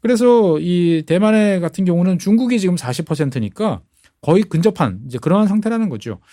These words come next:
뭐, 많은 나라의 저축률이라는 것은 나라마다 좀 차이가 있습니다만 대체적으로 오이시디 국가 평균 내보면 이십 퍼센트 선 안쪽으로 보통 들어오는 거죠. 그러니까 이거에 비하면 대만 사람들은 정말 많은 저축을 하고 있다라고 이제 볼 수 있겠습니다. 그러니까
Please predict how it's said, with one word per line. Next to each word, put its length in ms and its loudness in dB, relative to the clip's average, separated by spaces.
뭐, 360 0
많은 320 2
나라의 280 2
저축률이라는 640 0
것은 480 -4
나라마다 400 0
좀 100 -4
차이가 300 -2
있습니다만 580 -4
대체적으로 540 -6
오이시디 480 -6
국가 220 -8
평균 380 -6
내보면 480 -2
이십 320 -4
퍼센트 600 -2
선 400 -4
안쪽으로 540 -4
보통 220 -6
들어오는 340 0
거죠. 360 -6
그러니까 180 -4
이거에 260 -2
비하면 480 0
대만 320 -2
사람들은 440 -4
정말 420 -2
많은 280 -4
저축을 540 -6
하고 240 -4
있다라고 580 -8
이제 100 -10
볼 120 -6
수 140 -10
있겠습니다. 640 -14
그러니까 400 0